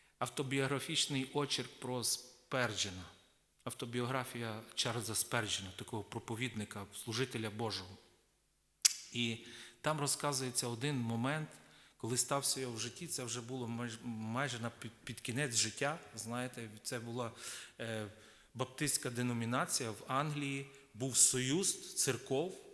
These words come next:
баптистських, от як в нас приблизно є союз церков євангельських, так, і віри євангельської, так само і там був. І ось в цей момент, десь тисяча вісімсот шістдесятий рік, виходить, е, Чарльза Дарвіна «Походження видів»,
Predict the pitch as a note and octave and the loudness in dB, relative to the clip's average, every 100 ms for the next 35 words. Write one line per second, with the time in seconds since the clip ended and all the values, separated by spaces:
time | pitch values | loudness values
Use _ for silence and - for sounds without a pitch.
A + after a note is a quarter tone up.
0 | - B2 C#3 - D#3 D3 - D3 - B2+ | -10 -6 -6 -2 0 0 -2 -6 -6 -6
1 | - A#2 - C3 B2 - B2 A#2 C3 A2 | -4 -4 -2 0 0 -2 -6 -2 -2 0
2 | A#2+ A#2 A#2 - B2 A#2+ A2+ - A2+ - | -2 0 4 6 4 2 0 0 -2 -2
3 | A#2+ A2 A#2+ E3+ F#3+ D#3+ - - A2 - | -2 -2 0 0 2 0 -2 -4 -8 -4
4 | C#3+ - - - - A#2+ A#2 A2+ A2+ - | -4 -4 -18 -14 -2 -2 0 -2 -4 -4
5 | - C3 A2+ C3+ B2 A#2+ D3+ F#3+ D3+ - | -10 -8 0 2 2 2 2 0 -2 -2
6 | A2 A#2+ - C3 B2 G#2+ G#2+ B2+ D3 D3 | -4 -2 2 2 2 0 0 0 0 -4
7 | C#3+ - - - - - - _ - C#3 | -8 -14 -18 -14 -12 -14 -18 _ 2 4
8 | F3 A3 - - - - - _ _ _ | 4 6 4 2 -8 -20 -20 _ _ _
9 | _ _ - A2+ - - E3 D#3+ C3 B2 | _ _ -14 -12 -2 2 2 2 2 2
10 | D#3 E3 C3 B2 - - - D3+ - B2 | 2 0 0 2 2 0 -2 0 0 0
11 | B2 A#2 - A#2+ - B2 - A2+ G#2+ - | 0 2 0 0 0 0 0 0 0 0
12 | A#2+ - A2+ F3 - A#2 B2+ A#2 A2+ - | 0 -2 -2 -4 -4 -4 -2 -2 -4 -4
13 | A#2 A2 G#2 A2+ C3+ C#3+ G#2 A2 G#2+ - | -4 -4 -4 -2 0 0 -4 -6 -2 0
14 | A#2+ A#2 A#2 G2+ C3 D#3+ D3 C3 A#2+ - | 0 0 -2 0 2 2 -2 -4 -4 -6
15 | - A#2 G#2+ G#2+ G#2 A2 D#3 C#3+ | -6 -4 -2 -2 -2 0 0 -2